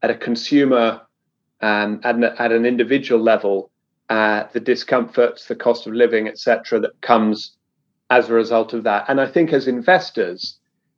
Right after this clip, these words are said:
we need to think very carefully about what could happen from here. Again, there's a tendency to say we're gonna see rampant inflation,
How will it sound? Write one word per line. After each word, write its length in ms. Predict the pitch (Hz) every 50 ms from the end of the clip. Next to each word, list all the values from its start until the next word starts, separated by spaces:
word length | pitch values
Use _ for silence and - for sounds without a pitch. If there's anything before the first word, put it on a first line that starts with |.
| _ _ -
we 160 | 127 135 139
need 260 | 135 143 151 151 147 -
to 80 | 147
think 400 | 131 - - 147 131 - - -
very 260 | 160 147 143 139 135
carefully 540 | 131 - - 151 139 135 131 - - 110 107
about 300 | 110 110 117 113 117 123
what 180 | 123 120 120 -
could 160 | - 123 113
happen 340 | - 120 113 - - 113 113
from 200 | - 123 110 113
here. 320 | 120 120 113 104 95 98
Again, 320 | 107 107 - 135 123 113 113
there's 160 | 110 107 117
a 100 | - -
tendency 560 | - 143 135 127 123 117 117 - 120 117 113
to 140 | 110 113 -
say 260 | - - 117 110 107
we're 180 | 107 110 104 -
gonna 200 | 107 104 101 -
see 180 | - 110 107
rampant 420 | 104 117 107 107 101 - 107 104 98
inflation, 800 | 98 98 _ - 156 156 147 139 - - 139 131 123 120 117